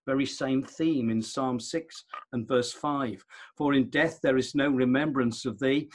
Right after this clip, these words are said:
in the grave who shall give thee thanks?" And again, one more, Proverbs chapter twenty-one and verse sixteen. "Man that wandereth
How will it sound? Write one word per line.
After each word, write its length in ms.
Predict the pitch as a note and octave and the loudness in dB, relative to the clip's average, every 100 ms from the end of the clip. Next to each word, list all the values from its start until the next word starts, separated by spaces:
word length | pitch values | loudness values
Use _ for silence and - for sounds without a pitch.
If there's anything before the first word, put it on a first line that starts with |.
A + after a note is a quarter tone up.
| - - | -8 2
in 140 | D#3 | 4
the 100 | C#3 | 4
grave 640 | A2+ - C#3+ D3 B2 C3 | 0 -2 0 2 0 -2
who 140 | C#3+ D3+ | 0 -2
shall 200 | C#3+ C3+ | 0 -4
give 240 | A2 B2 | -2 -2
thee 160 | C3+ C#3 | -2 -4
thanks?" 760 | - - D3 G#2+ - - - - _ _ _ _ _ - _ _ | -8 -6 -6 -6 -10 -16 -18 -20 _ _ _ _ _ -20 _ _
And 80 | D3 | -2
again, 360 | C#3+ D#3+ D#3+ B2 | 2 2 2 2
one 200 | D3 D3+ | 2 2
more, 320 | C#3 A2+ - _ - | 2 -2 -6 _ -8
Proverbs 640 | D#3+ B2 A2 F2 G#2+ - | -8 -4 -6 -8 -18 -16
chapter 300 | - D3 - | -12 -10 -10
twenty-one 680 | A#2 C#3+ C#3+ B2+ C#3+ A2 G#2 - | -8 -2 0 0 0 -2 -6 -8
and 120 | A2+ | -4
verse 240 | B2 B2 - | -2 -2 -4
sixteen. 640 | B2+ - C#3 B2 A2 A2 _ _ - - - _ _ | -12 -10 -6 -6 -6 -14 _ _ -20 -20 -20 _ _
"Man 500 | B2 B2+ C#3+ C#3+ C#3+ - | -2 0 2 0 -2 -4
that 280 | B2+ A#2+ - | -6 -6 -6
wandereth 680 | A#2 C3+ C3+ C#3+ C#3 C#3+ - | -2 0 0 -2 -4 -6 -20